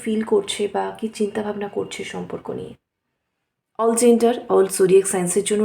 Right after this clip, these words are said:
রিডিংটি টাইমলেস, জেনারেল, কালেকটিভ রিডিং। কালেকটিভ রিডিং, so হান্ড্রেড পার্সেন্ট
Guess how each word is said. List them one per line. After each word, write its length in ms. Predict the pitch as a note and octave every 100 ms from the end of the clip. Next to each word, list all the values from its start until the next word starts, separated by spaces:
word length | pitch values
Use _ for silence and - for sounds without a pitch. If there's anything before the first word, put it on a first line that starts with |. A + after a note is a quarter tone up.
| G#3
রিডিংটি 320 | F#3 G3 G#3 A3+ _ _ _ _ _ _ -
টাইমলেস, 440 | G#3 G3 G3 A3 - F#3+
জেনারেল, 380 | F#3+ F#3 F3+ G3 A3+ -
কালেকটিভ 380 | G3+ F#3+ F#3 G3+ F#3+
রিডিং। 180 | F#3+ G3 - _ _ _ _ _
কালেকটিভ 320 | A#3+ B3 B3+ C#4+ C4
রিডিং, 160 | B3 B3+
so 60 | B3+ A#3+
হান্ড্রেড 220 | A3+ A3+ A#3+
পার্সেন্ট 260 | B3 B3+